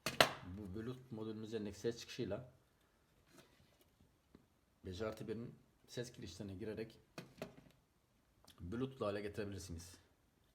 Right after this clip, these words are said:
Veya bilgisayarın yanında kullandığınız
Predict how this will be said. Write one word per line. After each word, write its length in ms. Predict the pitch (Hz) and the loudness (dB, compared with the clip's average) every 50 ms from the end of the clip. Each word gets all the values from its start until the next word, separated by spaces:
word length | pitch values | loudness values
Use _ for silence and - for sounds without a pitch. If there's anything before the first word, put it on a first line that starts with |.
| - _ _ - - - - - _ - - - - - - - - - - - - - | -20 _ _ -20 -20 -20 -20 -20 _ -20 -20 -20 -20 -20 -20 -20 -20 -20 -20 -20 -8 -4
Veya 280 | - 107 110 107 98 95 | 0 2 2 2 2 0
bilgisayarın 400 | 104 104 107 104 - 120 113 113 | 0 -2 -2 0 2 2 2 2
yanında 220 | 110 107 107 - | 0 -2 -4 -4
kullandığınız 540 | - 107 104 107 104 101 101 104 98 98 - | -2 0 0 0 0 0 -2 -4 -4 -6 -8